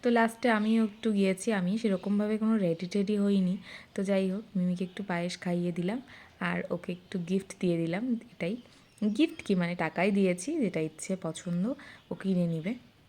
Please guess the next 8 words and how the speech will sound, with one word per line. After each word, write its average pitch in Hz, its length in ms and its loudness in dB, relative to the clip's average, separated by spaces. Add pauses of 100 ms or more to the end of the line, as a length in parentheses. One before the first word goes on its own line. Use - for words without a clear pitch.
(1040)
তো 185 200 -6
এই 180 160 -4
যে, 226 160 -6 (1500)
আর 196 220 -2
এই 208 160 2
যে 190 140 0
পুচকিটা 208 460 -4
কিন্তু 220 280 0